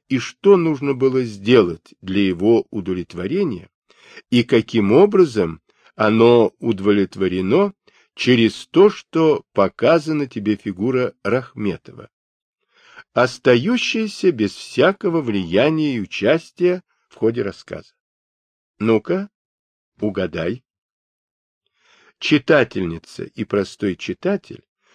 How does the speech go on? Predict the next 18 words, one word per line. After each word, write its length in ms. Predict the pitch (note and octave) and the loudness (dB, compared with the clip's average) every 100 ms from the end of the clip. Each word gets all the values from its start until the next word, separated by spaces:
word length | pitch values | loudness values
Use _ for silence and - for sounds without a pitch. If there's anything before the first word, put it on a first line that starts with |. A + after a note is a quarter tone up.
| _ - | _ -2
не 260 | B2+ D#3+ | 2 2
толкующие 840 | - A2 F#2+ A#2+ A2+ F2+ - G2 F2 | 4 2 2 0 0 -2 -6 -4 -4
о 40 | |
художественности, 1120 | - F#2+ F3+ F3 A#2 - D2+ D#2 - _ - _ _ _ | -6 0 0 0 -4 -16 -20 -20 -20 _ -20 _ _ _
они 420 | - G#3 B3+ A#3+ - | 0 2 0 -4 -8
знают 680 | G2+ A2 B2 A2+ G#2 - | -6 0 2 4 2 0
это. 360 | G2+ - A2 G#2+ _ _ _ _ - | -4 -4 -12 -16 _ _ _ _ -2
А 100 | C3 | -2
попробуй-ка 720 | C#3+ C3+ G3 G#3+ F#3 F3+ F3 | 0 -2 2 2 2 0 0
угадать 600 | D#3+ - A2+ A#2+ C#3 B2+ _ - | -4 -2 -4 -2 -2 -4 _ -4
ты, 200 | G3 D#3 | -2 -2
мудрец. 720 | F2 D2 E2 D2+ - _ _ _ _ _ _ - - - | -4 -8 -12 -12 -16 _ _ _ _ _ _ -20 -20 -16
Для 200 | - C3+ | 0 2
того 320 | C#3 F#3 A#3+ B3+ | 4 4 4 2
и 140 | A3+ | 0
дается 720 | E3 D3 F#2+ B2 G#3 - E3 | 4 4 4 4 4 0 -8
тебе 340 | - C3+ A2+ G2+ | -6 -2 0 0
время, 580 | F#2 G#2+ F2+ E2 D2 | 2 2 2 -2 -10